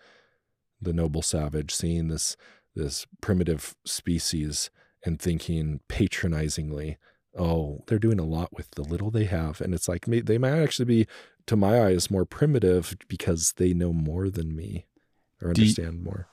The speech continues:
Speaker 2: do you remember, what's the part that when Ransom tries to translate it, he,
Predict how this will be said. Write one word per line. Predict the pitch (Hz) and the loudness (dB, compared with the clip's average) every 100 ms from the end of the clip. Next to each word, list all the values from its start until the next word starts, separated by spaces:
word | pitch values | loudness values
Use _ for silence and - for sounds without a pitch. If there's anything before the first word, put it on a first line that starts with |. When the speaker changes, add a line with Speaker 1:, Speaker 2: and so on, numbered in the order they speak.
| - | 4
Speaker 2:
do | 113 | 10
you | 117 | 12
remember, | 147 135 123 120 | 12 10 8 8
what's | 104 117 - - | 8 6 4 0
the | 156 | -2
part | - 117 113 98 | 2 6 6 6
that | 98 | 4
when | 90 90 87 85 - | 4 4 4 2 -2
Ransom | - 92 95 95 95 87 | 0 2 4 2 2 0
tries | - 92 90 | 4 4 4
to | - | -2
translate | - - 90 85 - 82 80 | -2 0 2 2 0 0 2
it, | 85 - - _ _ _ - | 0 -4 -14 _ _ _ 0
he, | 98 85 | 4 4